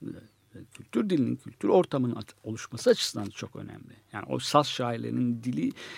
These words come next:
e, yaptığı bir kültür şeyi sayılmıyor. Ya da Auerbach'ın söylediği gibi iddiası ki bence doğru bir iddia, say-, saymıyor onu. E, böyle bir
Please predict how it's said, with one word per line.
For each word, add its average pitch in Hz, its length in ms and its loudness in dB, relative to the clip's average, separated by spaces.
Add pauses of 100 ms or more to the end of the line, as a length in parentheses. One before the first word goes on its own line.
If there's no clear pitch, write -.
(120)
e, 117 140 -6
yaptığı 135 420 -2
bir 139 60 -2
kültür 139 500 -4
şeyi - 640 -4 (680)
sayılmıyor. 127 680 0
Ya 117 200 -6
da 110 60 -2
Auerbach'ın 113 800 2
söylediği 110 400 -6
gibi 107 100 -10
iddiası 113 440 -4
ki 165 140 -6
bence 139 280 2
doğru 123 300 2
bir 135 80 0
iddia, 110 300 -8 (160)
say-, - 280 2
saymıyor 120 540 6
onu. 101 80 -10 (520)
E, 113 260 -2 (440)
böyle 170 320 12
bir 139 120 -2